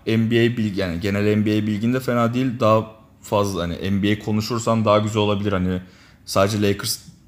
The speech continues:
dinlemek için, yani dinlemek istemem ama N B A yorumlamanı dinlemek isterim diyen birkaç kişi olmuştu böyle. O yüzden bu sene biraz daha genişleteceğim. Haftada bir podcast kaydı yapmayı planlıyorum. Ee, bir hafta Lakers, bir hafta genel N B A şeklinde ve daha konukları alarak. Çünkü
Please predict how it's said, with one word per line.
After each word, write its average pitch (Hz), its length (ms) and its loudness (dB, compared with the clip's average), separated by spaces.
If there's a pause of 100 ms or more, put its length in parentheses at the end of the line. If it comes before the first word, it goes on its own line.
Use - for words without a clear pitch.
(140)
dinlemek 110 380 4
için, 110 420 -2
yani 95 180 -4
dinlemek 104 300 -2
istemem 117 280 0
ama 127 120 0
N 117 160 2
B 113 60 2
A - 20 4
yorumlamanı 107 540 2
dinlemek 104 320 0
isterim 104 540 -4
diyen 101 340 -2
birkaç 107 300 -4
kişi - 200 -8
olmuştu 104 440 -2
böyle. 101 260 -2 (540)
O 135 80 0
yüzden 165 260 2
bu 160 40 -2
sene 165 260 0
biraz 160 240 4
daha 165 100 4
genişleteceğim. 151 640 -2
Haftada 139 480 -2
bir 143 260 -2
podcast 117 440 -4
kaydı 113 360 0
yapmayı 110 420 -2
planlıyorum. 170 580 2 (640)
Ee, - 40 -4 (540)
bir 120 100 2
hafta 110 460 2
Lakers, 107 440 0
bir 113 80 2
hafta 101 260 0
genel 101 400 0
N 104 100 2
B 101 80 0
A 101 40 0
şeklinde 98 420 -4
ve 101 100 -2
daha 95 280 0
konukları 101 500 -2
alarak. 95 340 -2
Çünkü 90 420 -6